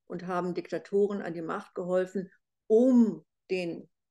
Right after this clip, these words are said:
kommunistischen Einfluss zu unterbinden. Und, ähm, beispielsweise,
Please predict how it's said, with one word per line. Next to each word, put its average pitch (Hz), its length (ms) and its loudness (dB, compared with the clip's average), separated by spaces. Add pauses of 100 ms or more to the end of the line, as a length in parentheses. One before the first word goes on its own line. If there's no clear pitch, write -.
(540)
kommunistischen 233 640 -6
Einfluss 202 420 -12
zu - 100 -14
unterbinden. 202 680 -4 (760)
Und, 185 580 -6
ähm, 170 520 -2 (1120)
beispielsweise, 170 1000 -6